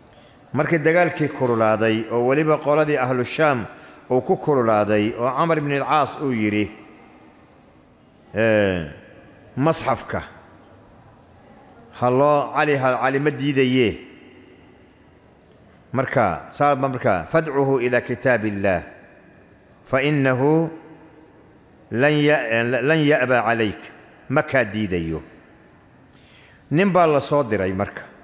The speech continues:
way soo direen ayagu. Markaasuu ula yimid ninka la yidhaahdo,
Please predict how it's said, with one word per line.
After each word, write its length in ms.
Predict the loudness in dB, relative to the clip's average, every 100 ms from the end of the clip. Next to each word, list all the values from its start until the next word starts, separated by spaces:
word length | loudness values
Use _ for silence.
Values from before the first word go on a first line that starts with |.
| -20 -20 -6
way 120 | -4
soo 200 | 0 0
direen 260 | 2 0 0
ayagu. 300 | 0 -2 -4 -12 -20 -20 -20 -20 -20 -20 -20 -20 -20 -20 -20 _ _ _ -20 -20 -6
Markaasuu 760 | -4 0 0 0 0 -2 -2 -6 -2
ula 200 | 0 2
yimid 480 | 2 2 0 -2 -8 -20 -20 -20 -20 -20 -20 -20 -20 -20 -20 -20 -20 -12 -6
ninka 260 | -4 -2
la 100 | 0
yidhaahdo, 560 | 0 0 0 -2 -6